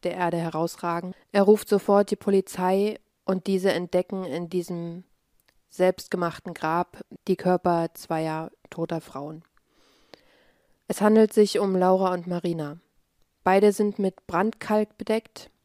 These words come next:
und die Autopsie ergibt kurze Zeit später, dass beide Frauen erstickt wurden.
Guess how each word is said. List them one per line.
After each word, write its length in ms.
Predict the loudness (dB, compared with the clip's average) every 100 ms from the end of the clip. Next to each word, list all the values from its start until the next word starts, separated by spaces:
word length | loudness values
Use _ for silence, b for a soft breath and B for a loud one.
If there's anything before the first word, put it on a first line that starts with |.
| _ _ _ _ _ _ _
und 160 | -2 2
die 80 | 2
Autopsie 680 | 2 0 -2 -6 -2 0 0
ergibt 460 | 0 -2 -4 -10
kurze 340 | -2 -2 -2 -10
Zeit 300 | -4 -4 -4
später, 460 | -4 -2 0 -2
dass 280 | -2 -4 -6
beide 640 | -4 -2 -2 -2 -2 -4
Frauen 380 | -8 -8 -6 -6
erstickt 560 | -8 -8 -6 -6 -8 -6
wurden. 400 | -4 -4 -8